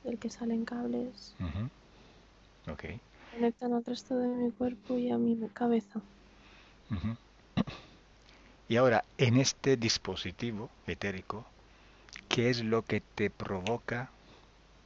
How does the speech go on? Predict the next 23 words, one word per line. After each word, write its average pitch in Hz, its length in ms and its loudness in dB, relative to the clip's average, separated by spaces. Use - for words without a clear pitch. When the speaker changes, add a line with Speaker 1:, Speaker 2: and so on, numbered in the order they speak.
Speaker 2:
la 101 220 6
producción 110 800 -4
de 95 100 -2
esta 90 180 -6
energía? 82 460 -10
Speaker 1:
Cuando 240 320 4
lo 226 100 6
activan, 240 680 -2
se - 240 -10
producen, 226 720 0
Speaker 2:
Cuando 98 220 -2
lo 95 40 -2
Speaker 1:
activan. 123 280 -2
Speaker 2:
¿quién 143 320 0
lo 101 80 0
activa? 85 360 -8
Speaker 1:
Ac-, 240 220 -2
ellos, 214 720 0
Speaker 2:
¿Cómo 180 140 2
lo 131 80 4
Speaker 1:
eh, - 0 -
Speaker 2:
activa? 101 500 -6
Speaker 1:
ah, 214 520 -2